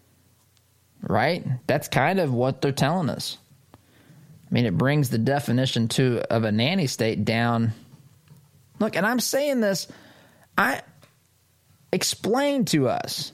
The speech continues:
Like, I don't see the science here. I mean, they'll, they'll cite science. Science has taught us. Well, what are you talking about? It's just like when, uh, when, when, when Hunter Biden goes off and has this relationship with Burisma,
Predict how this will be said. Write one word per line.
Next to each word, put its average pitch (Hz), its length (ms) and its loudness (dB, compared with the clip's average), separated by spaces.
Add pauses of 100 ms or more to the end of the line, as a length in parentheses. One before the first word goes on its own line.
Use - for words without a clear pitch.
(140)
Like, - 140 -4
I 208 120 2
don't 254 180 0
see 196 520 0
the 131 120 2
science 165 880 0
here. 156 400 2
I - 80 0
mean, 147 180 2
they'll, 160 160 2
they'll 156 300 2
cite 170 500 0
science. 117 480 0
Science 135 540 0
has 123 100 -2
taught 165 280 2
us. 101 140 -4
Well, 170 140 0
what 247 160 0
are 262 60 -2
you 240 80 0
talking 240 380 0
about? 104 260 0 (200)
It's - 140 0
just 226 160 -2
like 220 220 0
when, 175 360 2 (600)
uh, 98 360 2 (220)
when, 139 240 2
when, 151 160 0
when 151 220 2
Hunter 175 320 2
Biden 143 600 2
goes 156 280 2
off 123 440 0 (560)
and 135 140 2
has 143 280 0
this 139 440 -2 (300)
relationship 135 680 2
with 113 160 2
Burisma, 123 720 2